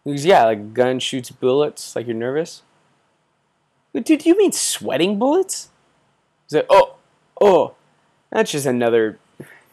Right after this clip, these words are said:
really dumb, really dumb. But so,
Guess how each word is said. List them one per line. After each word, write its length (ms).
really 260
dumb, 340
really 240
dumb. 300
But 140
so, 540